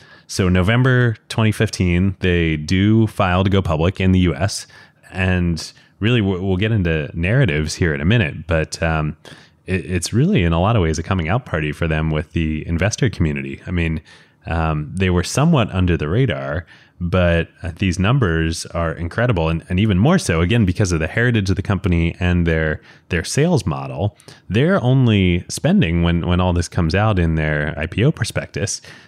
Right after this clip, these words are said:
they're only spending about twenty percent of revenue on sales and marketing, uh, to grow that fast. I mean, your average SaaS company is spending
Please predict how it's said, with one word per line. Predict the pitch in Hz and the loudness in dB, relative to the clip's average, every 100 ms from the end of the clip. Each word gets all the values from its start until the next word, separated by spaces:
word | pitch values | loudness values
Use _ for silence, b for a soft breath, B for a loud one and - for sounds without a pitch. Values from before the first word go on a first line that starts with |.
| B | B
they're | 110 | 0
only | 170 185 | 2 2
spending | - 143 156 | 0 2 2
about | 92 85 82 | 2 2 -2
twenty | - - 120 120 | -4 0 2 2
percent | - 92 - 113 120 87 | 0 -6 0 2 2 0
of | 82 85 | -2 0
revenue | 123 110 71 76 | 0 0 -2 -6
on | 73 80 80 78 76 | -2 0 2 2 0
sales | - 104 82 78 | 0 0 0 -2
and | 76 | -2
marketing, | 113 127 82 113 - B B B - | -2 -2 -4 -4 -6 B B B -6
uh, | 82 78 76 76 - - | -2 -2 -2 -4 -8 -14
to | - | -6
grow | 85 90 117 127 104 87 | -4 0 2 4 4 2
that | - 90 101 82 | -2 -2 -2 -4
fast. | - 117 80 - | -4 -4 -4 -4
I | |
mean, | 90 95 | 2 2
your | 95 | 2
average | 110 147 143 92 | 0 2 4 2
SaaS | 82 - 117 139 | 0 -2 -2 -2
company | - 85 87 80 | -2 -2 0 0
is | 80 | -2
spending | - 98 90 82 78 | -2 0 2 0 -2